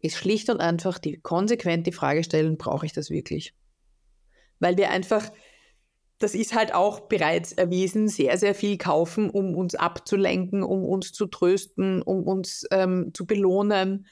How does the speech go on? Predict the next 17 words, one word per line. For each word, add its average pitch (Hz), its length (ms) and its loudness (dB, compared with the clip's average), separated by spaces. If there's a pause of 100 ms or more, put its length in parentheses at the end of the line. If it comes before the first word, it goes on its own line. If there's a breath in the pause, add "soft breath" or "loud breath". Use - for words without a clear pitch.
(460 loud breath)
ähm, 185 640 2
um 202 220 0
uns 196 580 -2
schöner 214 420 2
zu 233 140 -4
fühlen, 214 680 2
um 190 540 0
schlechte 185 420 0
Gefühle 220 380 2
einfach 160 340 -2
wegzukaufen. 151 720 -2
Weil 165 120 4
sowohl 180 240 2
die 196 80 -2
Kaufhandlung 185 680 0
an 160 120 -2
sich - 680 -2